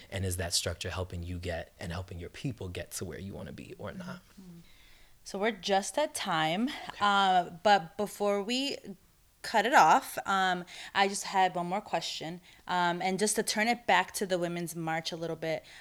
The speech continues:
Speaker 2: I recently organized this Twitter chat, um, on the National Day of Action to protect and, and celebrate Black trans women and, and trans women of color. Um, and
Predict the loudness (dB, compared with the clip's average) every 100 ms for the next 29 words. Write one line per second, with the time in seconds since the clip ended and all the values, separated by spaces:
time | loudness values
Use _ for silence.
0 | -6 0 2 2 0 -4 -4 -4 -4 -4
1 | -2 0 0 0 -4 -6 -4 -4 -4 -2
2 | 2 2 2 2 4 2 -2 -20 -8 2
3 | 4 2 2 0 2 2 0 0 -6 -4
4 | -2 -2 -2 -4 -6 -10 -12 -6 -6 -8
5 | -12 -10 -8 -8 -8 -8 -4 -4 -2 -4
6 | -4 -14 -10 -6 -6 -6 -8 -6 -6 -6
7 | -8 -10 -10 -10 -6 -4 -4 -6 -8 0
8 | 2 2 0 -8 -16 -16 -4 4 6 6
9 | 2 -2 -2 2 4 4 2